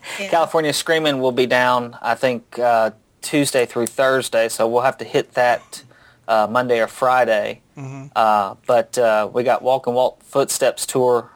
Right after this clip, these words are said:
Speaker 2: on, uh, Wednesday, uh, morning, kind of to break up the, uh, the week there. But, uh, overall, really excited about everything.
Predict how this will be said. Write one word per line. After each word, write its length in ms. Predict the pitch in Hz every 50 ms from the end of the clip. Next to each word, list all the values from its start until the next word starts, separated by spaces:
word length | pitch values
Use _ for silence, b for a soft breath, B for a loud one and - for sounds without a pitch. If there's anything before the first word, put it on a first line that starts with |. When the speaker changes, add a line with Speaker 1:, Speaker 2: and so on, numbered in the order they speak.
| - -
Speaker 2:
on, 420 | - 117 117 117 117 117 113 104 107 -
uh, 340 | - - 107 104 101 101 98 101
Wednesday, 720 | 120 131 143 147 147 143 - - 117 113 110 120 127 127 b b b b b _
uh, 200 | - 117 113 107
morning, 540 | 110 120 123 120 113 110 107 107 113 120 - -
kind 160 | - 120 113
of 100 | 110 107
to 40 | -
break 300 | 104 98 117 117 107 -
up 260 | 117 117 - - -
the, 220 | - 117 110 110 107
uh, 220 | 107 107 107 110 - - _ _ _ _
the 80 | -
week 300 | 117 120 123 120 117 -
there. 380 | - 113 107 107 110 113 117 - _
But, 300 | 117 113 107 - - 117
uh, 180 | 113 113 107 107 B B B B B B
overall, 560 | 143 147 147 151 156 156 151 143 135 127 - -
really 260 | 123 139 135 131 120
excited 420 | - - - 127 117 113 110 104
about 180 | 104 107 107 110
everything. 440 | 110 107 110 - - 104 104 101